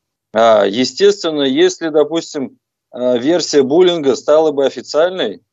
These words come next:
то в таком случае пришлось бы руководству учебного учреждения нести ответственность. И понимая вот эти риски,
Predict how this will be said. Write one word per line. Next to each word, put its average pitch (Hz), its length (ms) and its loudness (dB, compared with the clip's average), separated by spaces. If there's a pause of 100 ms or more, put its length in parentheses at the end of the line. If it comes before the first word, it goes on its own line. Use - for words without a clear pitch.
(220)
то 127 600 2
в - 80 -18
таком 139 340 -4
случае 175 380 -6
пришлось 151 460 -2
бы 147 260 4
руководству 135 960 -2
учебного 151 440 -6
учреждения 151 600 0
нести 180 320 -4
ответственность. - 720 -2 (720)
И 165 420 2
понимая 165 720 2
вот 139 200 2
эти 127 200 -2
риски, 135 640 -6